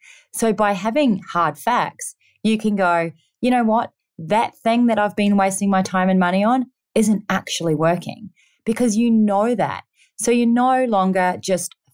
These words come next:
throwing things at a wall and hoping that it sticks. You're actually using data to make your decisions. And when you're able to do that,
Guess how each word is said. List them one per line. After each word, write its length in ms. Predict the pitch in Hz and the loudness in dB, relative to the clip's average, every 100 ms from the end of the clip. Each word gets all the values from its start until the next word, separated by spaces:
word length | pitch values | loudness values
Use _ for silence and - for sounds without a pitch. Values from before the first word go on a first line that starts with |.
| - | -12
throwing 600 | 160 185 196 220 233 233 226 | -2 0 2 2 2 0 0
things 420 | 190 185 190 185 - | 2 4 2 0 -4
at 160 | 170 - | -4 -4
a 60 | 165 | -4
wall 600 | 170 240 202 175 175 - - - | -2 0 2 0 -2 -8 -14 -4
and 140 | 180 | -2
hoping 360 | 180 175 170 165 | 0 -2 0 0
that 120 | 147 | 0
it 120 | - | -4
sticks. 580 | - - 220 143 - - _ _ | -8 -2 0 -2 -6 -16 _ _
You're 260 | 196 185 - - | 0 0 -2 -4
actually 680 | 214 - - - 240 247 - | -4 -4 -6 -2 0 0 -2
using 580 | 185 190 190 196 180 185 | 0 0 2 0 -2 -2
data 500 | 139 185 233 233 147 143 | -4 -2 0 0 -2 -6
to 120 | 190 | -2
make 320 | 180 156 - | 0 0 -2
your 100 | 156 | -6
decisions. 680 | 147 151 - 175 151 82 - - - - | -6 -4 -2 -2 -2 -8 -16 -18 -20 -6
And 160 | - 208 | 0 2
when 120 | 247 | 2
you're 140 | 277 - | 2 0
able 240 | 190 185 | -2 -4
to 120 | 185 | -6
do 180 | 165 165 | -2 -2
that, 320 | 175 202 147 | 0 0 -2